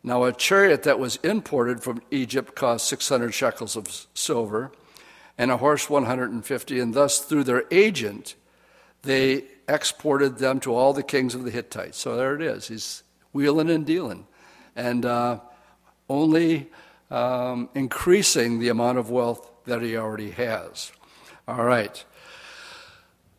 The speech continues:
When the Lord spoke to Samuel about them wanting a king, namely Saul, he says, "Okay,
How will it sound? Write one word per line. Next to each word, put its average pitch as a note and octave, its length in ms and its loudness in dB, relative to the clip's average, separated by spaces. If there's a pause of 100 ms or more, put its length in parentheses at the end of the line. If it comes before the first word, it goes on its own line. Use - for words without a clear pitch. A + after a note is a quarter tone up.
(120)
When D#3 160 2
the D3 100 2
Lord F#3+ 420 4 (160)
spoke - 360 -2
to D#3 100 -4
Samuel A#2 800 -2 (1300)
about B2+ 380 -2
them B2 160 0
wanting B2 460 0
a A2 60 -10
king, A2 440 -6 (200)
namely A#2 380 -6
Saul, A2 600 -4 (640)
he A#2 80 -12
says, C3+ 240 -4
"Okay, D#3+ 520 -4